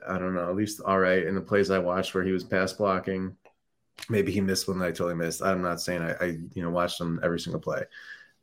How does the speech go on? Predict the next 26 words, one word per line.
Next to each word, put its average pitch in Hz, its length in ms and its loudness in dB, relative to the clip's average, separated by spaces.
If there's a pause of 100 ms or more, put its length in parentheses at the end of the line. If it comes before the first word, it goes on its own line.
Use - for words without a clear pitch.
(240)
I 110 60 8
think 143 220 8
his 135 220 8
role, 117 280 10
he's 120 180 2
still 123 120 6
gonna 107 120 4
have 92 80 2
a 90 60 2
role. 85 300 0
I 117 240 2 (160)
honestly, 127 380 4
I'm 98 140 0
thinking 113 280 0
Cook - 240 0
is 92 140 -4
kinda 104 260 2
on 92 100 0
the 92 100 0
outside 92 420 2
looking 90 200 -2
in 92 100 -2
this 85 180 -8
week. 90 180 -6
I 90 120 0
could, 92 300 0